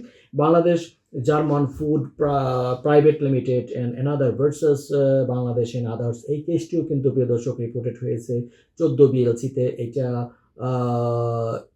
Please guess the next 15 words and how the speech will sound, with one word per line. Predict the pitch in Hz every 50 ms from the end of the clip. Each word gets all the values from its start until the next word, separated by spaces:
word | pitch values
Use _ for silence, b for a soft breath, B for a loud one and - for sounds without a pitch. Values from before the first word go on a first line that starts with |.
| _ _ _ _ _ -
দুইশো | 131 151 151 - 160 143 143 139
ছেষট্টি | 123 - 156 143 - 190 185 -
নম্বর | 160 147 131 123 117 113 107 -
পেজে, | 117 110 107 104 113 139 202 214 - - _ _
আহ, | - 131 120 117 117 113
যতদূর | 113 107 120 113 120 120
আমার | 117 113 113 113
মনে | 110 110 107 110 -
পড়ে | 113 135 170
রিপোর্টেড | 165 139 117 113 110 104 110 107 -
হয়েছে। | 120 113 110 107 - 147
মেসার্স | 147 - - - 120 147 139 - - 127
জুয়েল | 135 143 156 165 170 -
কটন | 151 143 131 143 135
শিপিং | 131 - 156 - - 139 139 143